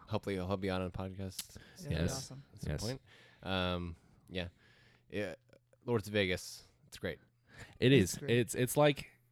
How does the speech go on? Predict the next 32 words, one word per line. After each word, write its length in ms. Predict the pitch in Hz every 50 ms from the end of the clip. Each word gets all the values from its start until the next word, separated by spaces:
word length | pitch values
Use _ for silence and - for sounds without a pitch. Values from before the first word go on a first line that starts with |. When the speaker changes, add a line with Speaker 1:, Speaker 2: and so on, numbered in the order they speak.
| _ _ -
Speaker 3:
kind 320 | - - 135 135 143 160 160
of 100 | 156 151
a 60 | 143
similar-ish 760 | - - - 143 135 139 139 139 139 139 101 - 127 - -
idea 440 | - - 113 98 85 98 104 117 127 127
to 120 | - 143
Monopoly, 720 | 135 135 127 127 120 127 127 - 151 147 147 151 165 170 - - 90 85 -
but 200 | 101 92 90 - -
it's 580 | 90 90 85 - - - - - - - - - - - - - - - - - _ _ _ _ -
much, 680 | 87 95 95 98 101 110 110 113 - - - - - -
like, 200 | 85 87 85 - -
faster 420 | - 107 101 107 - - 104 98
paced 440 | - - 104 98 104 107 - - - -
and, 120 | 90 90
like, 220 | 85 82 80 - -
it 120 | 95 92 85
has, 560 | - 92 92 92 92 92 90 - - - - _ _ -
like, 120 | - 82 - _ -
an 100 | 101 104
objective 540 | 95 87 85 - 101 95 - - 104 90 - -
end 220 | 80 82 85 92 -
to 80 | -
the 120 | 104 113 107
game. 400 | 104 107 104 104 104 107 110 - _ _ _ - - _ _ -
Like, 180 | 87 82 80 -
it 80 | 80 90
doesn't 280 | 92 95 90 92 90
just 280 | 85 92 82 - - - _ _ _ _ _ _ _ _ _ _ _
go 260 | - 101 98 95 95 90
on 100 | 90 95
Speaker 1:
Yeah. 140 | 90 85
Speaker 3:
until, 640 | 95 92 87 - 98 90 87 85 85 82 80 80